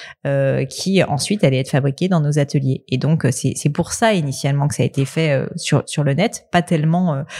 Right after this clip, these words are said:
pour des raisons intelligentes, euh, tu vois, qui étaient qu'on voulait être une D N V B, mais il se trouve que, euh, bah, c'est ça qui nous a permis de ne pas avoir de stock, c'est ça qui aussi nous a permis, euh,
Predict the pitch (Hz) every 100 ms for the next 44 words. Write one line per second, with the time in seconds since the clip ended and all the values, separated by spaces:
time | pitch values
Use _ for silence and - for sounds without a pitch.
0 | - - 165 160 160 170 165 190 - 185
1 | 190 180 160 165 185 196 170 143 151 156
2 | 165 165 165 139 170 170 151 131 156 156
3 | 170 180 - 160 151 156 156 156 156 247
4 | - - - 151 147 135 - 190 196 -
5 | 180 180 156 139 135 - 139 160 160 147
6 | 143 143 147 151 143 147 143 139 131 135
7 | 202 208 208 147 147 156 - 143 139 180
8 | 156 135 139 139 156 170